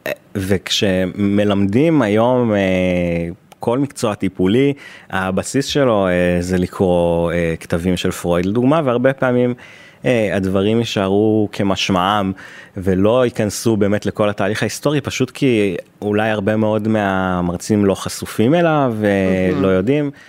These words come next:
Speaker 1: האמירה, אה, הראשונה שאתה נפגש בה בתור מטפל, זה שהדבר הזה הוא לא בסדר, שזה יסודות, אה, לא בריאים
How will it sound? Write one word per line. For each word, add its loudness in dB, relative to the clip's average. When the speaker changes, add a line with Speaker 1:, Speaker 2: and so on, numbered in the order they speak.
Speaker 1:
האמירה, -4
אה, 0
הראשונה -2
שאתה -4
נפגש -2
בה 0
בתור -2
מטפל, 0
זה -4
שהדבר -2
הזה -2
הוא 0
לא 2
בסדר, 0
שזה -2
יסודות, -2
אה, 0
לא 2
בריאים 0